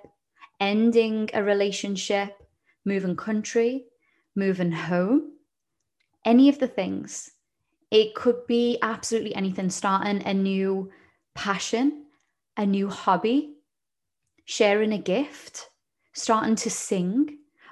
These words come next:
or to dance. Honestly, there is no limit to what these desires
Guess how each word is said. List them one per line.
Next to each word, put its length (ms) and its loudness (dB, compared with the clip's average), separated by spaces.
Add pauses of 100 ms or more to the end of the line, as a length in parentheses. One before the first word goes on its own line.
or 140 2
to 160 -8
dance. 760 0 (640)
Honestly, 600 4
there 180 4
is 180 2
no 180 2
limit 480 0
to 120 2
what 300 0
these 580 -4 (840)
desires 800 2